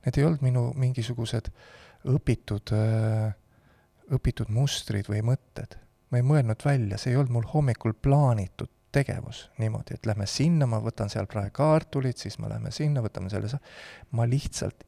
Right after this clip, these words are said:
iga kord, kui sai, sai otsa, siis küsin, „Mis ma järgmisena teha tahan?“ „Nüüd lähme teeme podcasti saate.“ „Mis ma järgmisena teha saan?“ „Ma tahan seda nüüd.“ Kogu aeg,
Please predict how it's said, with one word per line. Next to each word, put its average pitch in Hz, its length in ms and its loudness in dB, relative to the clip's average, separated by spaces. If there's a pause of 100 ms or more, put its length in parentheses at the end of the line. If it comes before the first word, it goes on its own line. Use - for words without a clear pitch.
iga 147 300 2 (100)
kord, 120 360 0
kui 104 200 -2
sai, 143 280 4
sai 117 200 2
otsa, - 240 -4
siis 131 300 -6
küsin, 120 260 -4
„Mis 139 160 -4
ma 127 120 0
järgmisena 110 420 -4
teha - 240 -6
tahan?“ 117 160 -14 (880)
„Nüüd 170 220 10
lähme 120 200 2
teeme 107 240 -2
podcasti - 500 -10
saate.“ - 320 -18 (680)
„Mis 123 160 -2
ma 123 80 2
järgmisena 113 420 -2
teha 117 220 -12
saan?“ - 160 -16
„Ma 135 100 -2
tahan 156 180 0
seda - 260 -6
nüüd.“ - 420 -18 (680)
Kogu 131 340 0
aeg, 110 300 -2